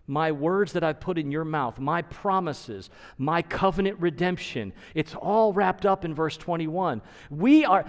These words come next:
look, the promise God made is not just to you. This is the thing that'll help you understand. You don't keep yourself once you get saved.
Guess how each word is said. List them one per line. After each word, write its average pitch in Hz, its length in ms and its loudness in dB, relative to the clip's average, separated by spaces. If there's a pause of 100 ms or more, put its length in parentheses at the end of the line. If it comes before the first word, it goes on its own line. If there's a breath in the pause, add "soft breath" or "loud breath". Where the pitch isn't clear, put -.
(100)
look, - 340 6
the 202 100 8
promise 269 720 4
God 202 480 4
made 220 380 6
is 170 160 0
not 254 300 6
just - 300 -4
to 180 100 -2
you. 151 400 0 (200 loud breath)
This 285 200 2
is 370 100 2
the 240 140 6
thing 233 220 2
that'll 202 140 0
help 208 240 0
you 190 200 0
understand. 196 600 2 (180 loud breath)
You 247 120 6
don't 359 220 4
keep 370 320 8
yourself 175 460 0
once 190 240 -2
you 151 80 0
get 127 180 -4
saved. - 540 -8